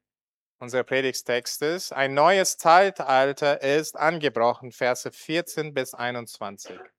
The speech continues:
Und zugerüstet mit dem, mit der Kraft des Heiligen Geistes steht Petrus auf und fängt an zu verkünden, Vers vierzehn.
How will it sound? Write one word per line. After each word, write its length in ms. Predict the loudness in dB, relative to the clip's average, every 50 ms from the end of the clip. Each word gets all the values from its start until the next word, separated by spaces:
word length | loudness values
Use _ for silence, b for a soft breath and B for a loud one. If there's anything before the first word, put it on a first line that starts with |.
| _ _ _ _ _ -20 -20 _ _ _ _ _ _ _ _ _ -20 _ _ _ _ _ _ _ _ _ _ _ _ _ _ _ _ _ _ _ _
Und 160 | -14 -4 6
zugerüstet 540 | 6 8 10 10 10 10 8 6 4 0 2
mit 160 | 2 4 6
dem, 300 | 6 4 4 2 -6 -8 _
mit 160 | -6 2 4
der 100 | 4 2
Kraft 360 | 6 8 10 10 10 8 6
des 140 | -2 2 6
Heiligen 380 | 8 8 8 6 4 -2 4 8
Geistes 480 | 8 8 8 6 4 -2 -2 -2 -4
steht 280 | 0 2 2 0 2 _
Petrus 440 | 4 4 4 4 4 0 0 0 2
auf 580 | 6 10 10 12 12 10 10 6 2 -20 -20 _ _ _ _ _
und 260 | 0 0 0 0 0
fängt 280 | 0 0 0 2 0 2
an 200 | 2 2 2 2
zu 120 | -2 -4
verkünden, 580 | 0 0 0 2 4 4 4 4 0 -8 0 2
Vers 220 | 2 2 2 0
vierzehn. 580 | 0 2 2 4 2 2 2 4 4 4 0